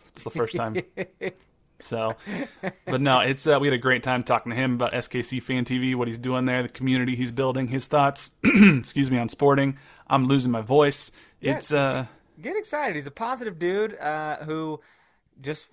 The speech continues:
Speaker 2: said nothing but nice things about us, so I always love that. He's more than welcome to come back
Speaker 1: Yeah.
Speaker 2: anytime and, and
Speaker 1: The
Speaker 2: talk
Speaker 1: check
Speaker 2: nice
Speaker 1: is in the
Speaker 2: about me.
Speaker 1: mail.
Speaker 2: <laughs> When people do that, that, that's how I feel like it would be like if we had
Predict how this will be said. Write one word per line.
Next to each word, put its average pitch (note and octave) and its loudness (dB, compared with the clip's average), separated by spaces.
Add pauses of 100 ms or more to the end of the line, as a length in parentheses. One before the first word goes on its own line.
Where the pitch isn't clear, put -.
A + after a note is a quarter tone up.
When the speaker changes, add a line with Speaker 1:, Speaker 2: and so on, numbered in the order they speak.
(140)
Speaker 2:
said D#3+ -6
nothing D#3 -4
but D3 -8
nice D3+ -4
things D3 -6
about B2+ 2
us, D3+ 0
so C3 -6
I A#2+ 0
always C3 0
love B2 -2
that. C3 0
He's B2 -12
more B2+ -2
than D3 -6
welcome A#2+ -4
to A2+ -14
come A2+ -8
back A2+ -4
Speaker 1:
Yeah. A2+ -8
Speaker 2:
anytime A2+ -6
and, A2+ -14
and A#2 -12
Speaker 1:
The A#2+ -6
Speaker 2:
talk A2 -4
Speaker 1:
check C3 -2
Speaker 2:
nice B2+ -6
Speaker 1:
is B2+ -4
in B2+ -2
the B2 0
Speaker 2:
about B2+ -2
me. B2 -2
Speaker 1:
mail. D3+ -8 (540)
Speaker 2:
<laughs> - -8
When E3+ 0
people C#4+ -2
do G#3+ 0
that, C3 0 (180)
that, G3+ 0
that's B3+ 0
how E4+ 0
I B3 -4
feel G#3+ -4
like F3+ 0
it E3+ -6
would C#3+ -4
be D3+ -4
like C3+ -2
if C3 -10
we C3+ -6
had B2+ -4